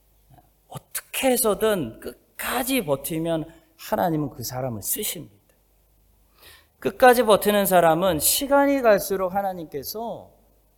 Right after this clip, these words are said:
열매를 맺게 하십니다. 여러분과 제가 사도 바울처럼 돌 맞고 욕 먹고 얻어 터지고 사역의 장소에서 순교당할지언정,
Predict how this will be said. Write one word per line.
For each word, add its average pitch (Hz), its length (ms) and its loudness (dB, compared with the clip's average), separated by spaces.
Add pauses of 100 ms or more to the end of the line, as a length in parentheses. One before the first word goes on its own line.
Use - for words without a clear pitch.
(500)
열매를 208 540 -4
맺게 127 320 -10
하십니다. 160 580 -14 (1700)
여러분과 160 380 6
제가 143 180 4
사도 202 320 0
바울처럼 160 800 0 (460)
돌 139 280 0
맞고 139 840 -6
욕 175 320 -4
먹고 156 580 -12 (400)
얻어 143 340 2
터지고 208 840 -6 (400)
사역의 294 540 4
장소에서 190 880 2
순교당할지언정, 170 1500 -2